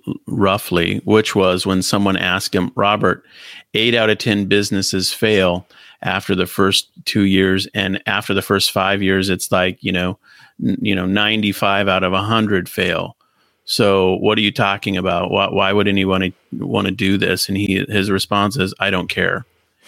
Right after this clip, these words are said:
He said, "If my first business fails, I'll just start another one. And if that one fails, I'll start another one." And, you know, if you fail at this process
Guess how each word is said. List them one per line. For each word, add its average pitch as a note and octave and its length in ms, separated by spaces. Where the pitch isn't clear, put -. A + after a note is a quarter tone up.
He A2+ 80
said, G#2+ 180
"If G#2+ 140
my G#2 180
first A#2+ 420
business G#2+ 400
fails, G#2+ 340
I'll F#2+ 160
just G#2+ 240
start G2 220
another G2 320
one. F#2 220
And G#2 120
if F#2+ 100
that A2+ 160
one A2+ 140
fails, G#2 360
I'll G2+ 120
start G2+ 260
another G#2 320
one." F#2+ 220
And, G#2 280
you A2 140
know, A2 220
if A#2 200
you A2 80
fail C3 340
at D3 100
this A2+ 180
process A2+ 760